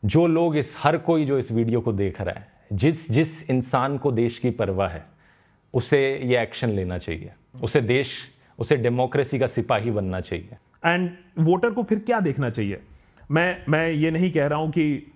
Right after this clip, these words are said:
Speaker 2: अ, और देशभक्त पर तो हम कभी किसी पार्टी विशेष को सपोर्ट या अपोज नहीं करते हैं, लेकिन आपका थॉट प्रोसेस क्या है? आप क्या, वोटर को क्या फिर देखना चाहिए?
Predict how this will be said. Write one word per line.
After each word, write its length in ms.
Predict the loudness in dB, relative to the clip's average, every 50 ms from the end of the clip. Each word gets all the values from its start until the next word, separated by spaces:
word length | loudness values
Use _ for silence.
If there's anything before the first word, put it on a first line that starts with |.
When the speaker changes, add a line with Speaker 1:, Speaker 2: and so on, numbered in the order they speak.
| _ -16 -10
Speaker 2:
अ, 340 | -8 -8 -6 -8 -8 -8 -6 -4
और 80 | 0
देशभक्त 400 | 2 2 2 2 2 0 0 0
पर 100 | -2 -2
तो 120 | 0 0 -2
हम 160 | -2 -2 -4
कभी 240 | -2 0 0 2 2
किसी 260 | 2 0 0 0 -2
पार्टी 520 | 0 0 0 0 0 0 -2 -2 0 0
विशेष 400 | 2 0 0 0 0 0 0 0
को 120 | -2 -4 -4
सपोर्ट 460 | -2 -4 -4 -2 0 -2 0 0 0
या 80 | -2
अपोज 340 | -2 -2 -4 -2 -2 -2 -2
नहीं 160 | -2 -4 -4
करते 260 | -4 -6 -6 -4 -4 -4
हैं, 260 | -4 -4 -8 -10 -12 -20 -16 -6 0
लेकिन 220 | 2 2 2 2 2
आपका 300 | 2 0 0 0 -2 -2
थॉट 340 | -2 0 0 0 0 2
प्रोसेस 400 | 0 0 0 0 0 -2 -2 0
क्या 180 | -2 0 0 0
है? 200 | -2 -4 -6 -2 0
आप 400 | 0 0 -2 -4 -10 -20 _ _ _ -4 2
क्या, 180 | 4 4 4 4 2 -8 -2 0
वोटर 400 | 2 4 4 4 4 2 0 2
को 140 | 0 -2
क्या 260 | -2 0 2 2 2 2
फिर 180 | 0 0 2
देखना 360 | 2 2 2 0 0 0 0
चाहिए? 480 | 0 0 0 0 0 -2 -4 -4 -6